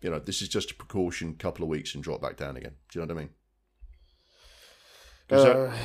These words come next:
Speaker 1: 'cause most people are vaccinated now and everything.
Speaker 2: Yeah,
Speaker 1: But yeah.
Speaker 2: I'm, I'm fucking sick of it now. I think it's, I think we've all been vaccinated, and I think we've just gotta kinda get on with it a little bit, because
Speaker 1: Yeah.
Speaker 2: we can't just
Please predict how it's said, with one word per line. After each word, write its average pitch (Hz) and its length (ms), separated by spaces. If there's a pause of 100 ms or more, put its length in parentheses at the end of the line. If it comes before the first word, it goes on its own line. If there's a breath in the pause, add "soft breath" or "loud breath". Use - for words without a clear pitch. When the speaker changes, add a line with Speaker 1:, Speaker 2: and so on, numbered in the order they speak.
Speaker 1:
'cause 110 180
most 110 260
people 92 220
are 85 40
vaccinated 73 540
now 71 120
and 71 100
everything. 73 300 (640)
Speaker 2:
Yeah, 101 180
Speaker 1:
But 123 100
yeah. 107 100
Speaker 2:
I'm, 92 260 (640 soft breath)
I'm 110 140
fucking 117 320
sick 90 280
of 90 80
it 92 100
now. 98 140
I 101 60
think 110 240
it's, - 380 (920 soft breath)
I 113 60
think 113 160
we've 123 120
all 135 140
been 113 200
vaccinated, 101 680 (260)
and 98 180
I 95 40
think 95 200
we've 90 120
just - 200
gotta 98 160
kinda 98 240
get 87 160
on 87 180
with 92 140
it 82 80
a 82 80
little 90 200
bit, - 200
because 98 240
Speaker 1:
Yeah. 76 100
Speaker 2:
we 71 40
can't 95 200
just - 360